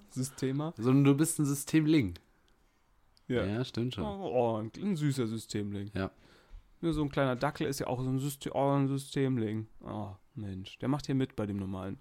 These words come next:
Speaker 1: bei dem normalen Hundesystem ist der drin.
Speaker 2: Ja.
Speaker 1: Ah, ja. Kam, gab's noch irgendwelche Reaktionen? Ich wurde tatsächlich nochmal gefragt, wie, äh, der gute Sturmius heißt.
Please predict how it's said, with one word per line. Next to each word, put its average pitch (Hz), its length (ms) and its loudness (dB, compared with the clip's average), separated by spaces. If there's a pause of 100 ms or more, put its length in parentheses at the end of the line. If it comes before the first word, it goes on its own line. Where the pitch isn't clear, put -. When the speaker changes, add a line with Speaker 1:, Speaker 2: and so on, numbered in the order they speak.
Speaker 1:
bei 127 100 0
dem 131 120 6
normalen 139 320 6
Hundesystem 143 640 4
ist 135 100 -6
der 120 80 0
drin. - 260 -8 (960)
Speaker 2:
Ja. 101 220 0 (1080)
Speaker 1:
Ah, 113 260 -2 (640)
ja. 113 260 -6 (720)
Kam, 180 320 -4
gab's 160 240 -6
noch 202 100 -6
irgendwelche 170 380 -2
Reaktionen? 143 560 2
Ich - 160 -4
wurde 202 140 6
tatsächlich 165 640 0
nochmal 151 260 4
gefragt, 127 440 -2
wie, 135 260 4
äh, 120 240 0
der 117 280 2
gute 143 280 -2
Sturmius 151 560 4
heißt. 101 360 -6